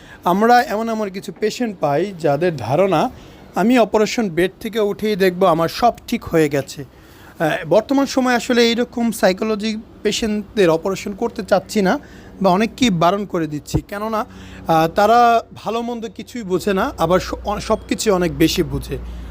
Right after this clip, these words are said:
আমাদের কোনো কথা মানবে না, আবার আমাদেরকে বলবে যে, "ভাই, কি করব?" তো এইরকম সাইকোলজির পেশেন্টগুলো থেকে একটু অ্যাভয়েড করার ট্রাই করতেছি, কেননা যারা বডি নিয়ে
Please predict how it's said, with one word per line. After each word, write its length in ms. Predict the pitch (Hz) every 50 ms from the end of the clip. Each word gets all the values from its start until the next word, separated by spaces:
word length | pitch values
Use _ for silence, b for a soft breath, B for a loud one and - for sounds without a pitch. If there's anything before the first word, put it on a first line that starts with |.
| B B -
আমাদের 320 | 175 175 202 220 233 247 226
কোনো 220 | 202 226 220 214 202
কথা 260 | - 208 202 - 240
মানবে 360 | 226 202 202 208 220 226 233 226
না, 200 | 220 240 302 320 B B B B B B - -
আবার 240 | 214 202 226 233 214
আমাদেরকে 480 | 202 196 202 202 196 196 190 185 202
বলবে 340 | 185 165 180 175 175 170 175
যে, 120 | 175 175 160
"ভাই, 180 | 143 170 160 -
কি 100 | - 220
করব?" 400 | 190 - 202 165 156 131 131 131 120 - B B B B B B B -
তো 320 | - 214 202 202 180 180 190 -
এইরকম 580 | - 240 262 277 285 285 - - 269 262 247 240
সাইকোলজির 600 | 208 - 220 208 190 208 220 214 202 202 220 196
পেশেন্টগুলো 580 | - 214 202 - - 220 214 196 196 214 208 208
থেকে 320 | - - 196 - 208 196
একটু 380 | 190 - - - - - 220 208
অ্যাভয়েড 360 | 185 156 156 151 180 180 180
করার 160 | - 190 185
ট্রাই 300 | 185 - 196 196 208 190
করতেছি, 560 | 196 208 180 - - 190 - - - 269 311 B B B B B B B B -
কেননা 360 | - 196 196 214 220 214 214 202
যারা 260 | 170 185 180 190 190
বডি 320 | 151 131 143 151 160 190
নিয়ে 220 | 208 214 214 196